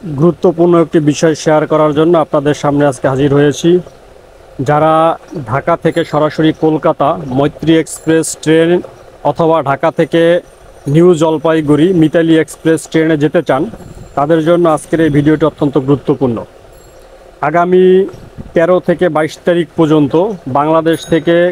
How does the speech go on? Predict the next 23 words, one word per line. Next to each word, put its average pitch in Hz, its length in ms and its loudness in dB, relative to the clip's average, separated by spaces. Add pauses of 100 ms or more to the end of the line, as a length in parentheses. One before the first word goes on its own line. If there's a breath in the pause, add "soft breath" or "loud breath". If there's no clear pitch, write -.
(120)
কলকাতা, 156 500 0 (720)
অর্থাৎ 151 320 -2
ঢাকা 139 280 -4
থেকে 175 280 -2
কলকাতা 165 580 -2
এবং 156 180 0 (100)
ঢাকা, 139 300 -2
ঢাকা 143 280 -2
থেকে 175 240 -2 (100)
নিউ 165 260 4
জলপাইগুড়িতে 160 840 0 (420)
মিতালি 180 420 2
এক্সপ্রেস 175 580 0 (640)
ট্রেন 180 260 2
এবং 175 240 0
মৈত্রী 160 400 0
এক্সপ্রেস 170 480 0 (120)
ট্রেন, 180 280 0 (160)
এই 151 80 0
দুইটি 156 280 2
ট্রেন 175 300 0
চলাচল 160 480 0
বন্ধ 143 200 0